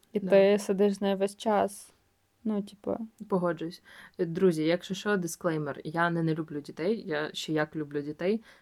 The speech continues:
Speaker 2: Я просто розумію, що це дуже багато відповідальності, коштів, ем, і що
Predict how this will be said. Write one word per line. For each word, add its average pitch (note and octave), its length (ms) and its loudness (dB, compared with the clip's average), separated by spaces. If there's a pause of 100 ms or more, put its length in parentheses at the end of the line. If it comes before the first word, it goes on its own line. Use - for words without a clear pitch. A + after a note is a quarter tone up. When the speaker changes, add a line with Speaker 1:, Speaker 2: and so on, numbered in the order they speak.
(120)
Speaker 2:
Я E3 80 -2
просто E3 300 -4
розумію, D#3 420 -2
що D#3 120 -10
це D#3 120 -4
дуже D3+ 280 -4
багато D#3 360 -6
відповідальності, D#3+ 1000 -4
коштів, D#3+ 640 -4 (420)
ем, D3+ 460 -4 (140)
і D#3 80 -6
що C#3+ 200 -6